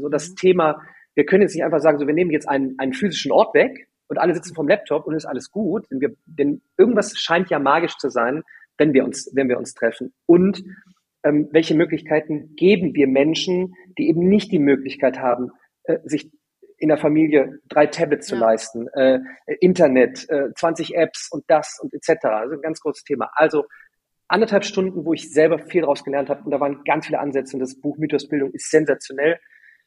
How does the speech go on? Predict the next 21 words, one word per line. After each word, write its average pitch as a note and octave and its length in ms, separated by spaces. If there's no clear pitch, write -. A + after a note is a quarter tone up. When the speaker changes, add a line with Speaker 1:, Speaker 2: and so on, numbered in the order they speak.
Speaker 1:
Das - 220
Zweite F3+ 340
ist G#3+ 120
auch D#3+ 120
hier G3 100
wieder E3 160
Aufklärung. - 720
Schule B3+ 440
ist - 200
per D#3 160
se D3 460
ein C#3 220
Ort, F3+ 320
wo C#3+ 60
Lernende D3+ 340
und C#3+ 100
Lehrende C#3 220
zusammenkommen. B2+ 760
Das - 180
kann - 200
offline D#3+ 480